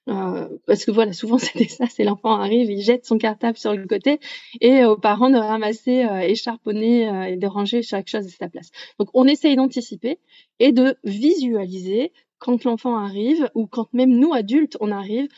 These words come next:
qu'est-ce qu'on a sur nous et comment on va dispatcher nos affaires et où est-ce qu'on va les ranger.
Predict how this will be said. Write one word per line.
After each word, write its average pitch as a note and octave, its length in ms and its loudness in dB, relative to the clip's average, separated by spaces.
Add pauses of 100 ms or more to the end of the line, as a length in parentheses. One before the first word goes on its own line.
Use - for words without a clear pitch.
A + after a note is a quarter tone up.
(140)
qu'est-ce C4+ 200 -2
qu'on A#3+ 220 4
a A#3 100 2
sur A3 240 -6
nous B3 240 0 (420)
et A3+ 80 0
comment C4+ 260 4
on C4 120 2
va A#3 140 0
dispatcher G#3 520 -4
nos A#3 220 2
affaires A#3+ 380 -4
et G#3+ 100 2
où A3 140 2
est-ce C#4 120 0
qu'on A#3 120 -4
va A3+ 100 -2
les A3+ 100 -4
ranger. G3 440 -8